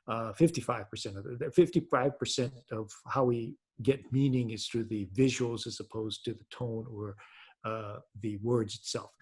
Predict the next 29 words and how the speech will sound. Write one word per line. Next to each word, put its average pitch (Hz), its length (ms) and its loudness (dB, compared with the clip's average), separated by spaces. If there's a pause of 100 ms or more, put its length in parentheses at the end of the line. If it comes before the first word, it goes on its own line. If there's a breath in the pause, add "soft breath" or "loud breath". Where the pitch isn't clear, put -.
(380 soft breath)
The 147 80 8
words 226 300 12
itself, 196 380 8
you 175 80 4
can 151 160 6
get 151 180 10
it - 100 -4
through 131 220 0
text, - 560 -4
you 131 80 -2
can 120 80 0
get 123 160 2
it 123 80 -14
through - 180 -8
email, 117 480 2 (440 soft breath)
uh, 123 120 4
but 147 180 8
you 170 60 0
can't 190 220 6
get 160 140 4
the - 120 -18
tone. 123 300 4 (560)
And, 147 380 4 (160)
and 139 220 2
you 147 120 4
can 165 100 6
get 202 160 10
the 226 80 0
tone 180 580 6